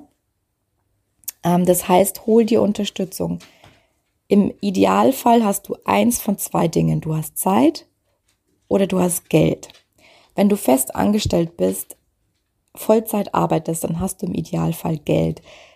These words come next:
Wenn du beides nicht hast, dann wird's schwierig. Also so viel Ehrlichkeit muss hier an der Stelle auch mal sein. Wenn du weder Zeit noch Geld hast,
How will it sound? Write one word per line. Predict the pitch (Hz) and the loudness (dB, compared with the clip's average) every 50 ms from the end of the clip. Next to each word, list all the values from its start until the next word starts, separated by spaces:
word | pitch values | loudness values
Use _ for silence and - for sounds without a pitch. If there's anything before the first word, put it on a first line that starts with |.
| _ _ - | _ _ -2
Wenn | - 190 190 | 0 0 0
du | 196 185 | 0 0
beides | 190 - 180 185 202 214 226 220 214 214 | 0 0 2 2 2 2 2 0 0 0
nicht | 202 202 214 214 - - - - - | 2 2 2 0 -2 -6 -10 -4 -2
hast, | 196 202 - - - | -2 -2 -2 -2 -2
dann | 175 175 175 170 | -2 -2 -2 -4
wird's | 175 190 196 196 170 151 - | -2 -4 -4 -4 -4 -6 -6
schwierig. | - - - 185 190 202 175 165 170 170 170 - - | -8 -6 -2 0 2 2 2 2 0 -2 -2 -2 -4
Also | 170 170 | -4 -4
so | 170 - 196 | -6 -8 -8
viel | 185 - - 196 - | -6 -4 -4 -4 -2
Ehrlichkeit | - 180 180 190 190 - - - 185 180 | 0 0 0 0 -2 -4 -4 -4 -4 -4
muss | - 180 180 175 | -4 -4 -4 -4
hier | - - 196 185 180 | -2 -2 0 0 0
an | - 170 | 0 0
der | 170 175 175 | 0 -2 -2
Stelle | 175 - 180 175 175 - | -4 -4 -4 -4 -2 -2
auch | - - - | -4 -4 -4
mal | 170 160 165 | -4 -4 -4
sein. | 165 - - 165 156 156 156 165 165 - - - - - - - _ | -4 -4 -4 -2 -2 -2 -2 -4 -6 -10 -16 -20 -20 -20 -20 -14 _
Wenn | - 175 180 | -4 -2 0
du | 175 175 165 | 0 0 2
weder | 202 214 233 240 233 | 2 4 4 4 2
Zeit | - - - 185 190 185 | 0 0 0 0 0 0
noch | - 185 175 - | -2 -4 -6 -4
Geld | - 180 180 190 202 - | 0 2 2 2 2 0
hast, | 208 190 190 202 214 - - - | -2 -2 -2 -2 -2 -4 -8 -14